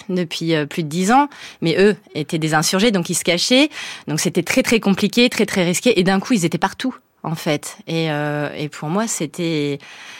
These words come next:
c'était juste, euh, j'y croyais pas, c'était improbable. Et, euh, et les personnes qui connaissaient, comme moi, l'Afghanistan depuis, depuis un certain nombre d'années,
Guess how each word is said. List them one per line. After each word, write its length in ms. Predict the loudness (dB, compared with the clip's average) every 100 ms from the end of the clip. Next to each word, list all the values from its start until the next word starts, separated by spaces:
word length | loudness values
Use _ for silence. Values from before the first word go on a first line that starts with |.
| -20 -20 -12
c'était 360 | -8 -6 -6
juste, 360 | -6 -6 -6 -6
euh, 420 | -6 -6 -8 -8 -8
j'y 180 | -6
croyais 240 | -4 -2 0
pas, 140 | 0
c'était 220 | -2 -2
improbable. 720 | -2 -2 -4 0 2 2 0 -2
Et, 280 | -2 0 0
euh, 840 | 0 -2 -2 -4 -4 -4 -6 -6 -10 -10
et 120 | -4 0
les 160 | 0
personnes 360 | 0 -2 0 0
qui 120 | -2
connaissaient, 680 | 0 2 2 2 0 2 0 _ _ -8
comme 140 | -4
moi, 180 | 0 0
l'Afghanistan 480 | 0 -2 -4 -4 -6
depuis, 220 | -4 -6
depuis 260 | -6 -4 -2
un 80 |
certain 300 | -2 -4 -2
nombre 280 | -2 -2 -4 -6
d'années, 440 | -4 -2 0 -2